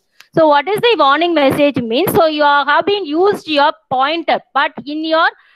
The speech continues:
printf statement, you used a percentage D. So, uh, when you are using a,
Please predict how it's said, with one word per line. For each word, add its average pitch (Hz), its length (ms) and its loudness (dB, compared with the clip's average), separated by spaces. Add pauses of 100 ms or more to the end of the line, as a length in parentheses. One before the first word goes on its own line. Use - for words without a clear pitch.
(180)
printf 381 400 -4
statement, 330 600 -4
you 285 280 -2
used 302 160 -4
a 381 100 0 (120)
percentage 269 640 -6
D. 202 220 -8 (340)
So, 320 360 0
uh, 269 420 0
when 311 240 -2
you 359 80 2
are 427 120 2
using 381 440 -4
a, 320 200 2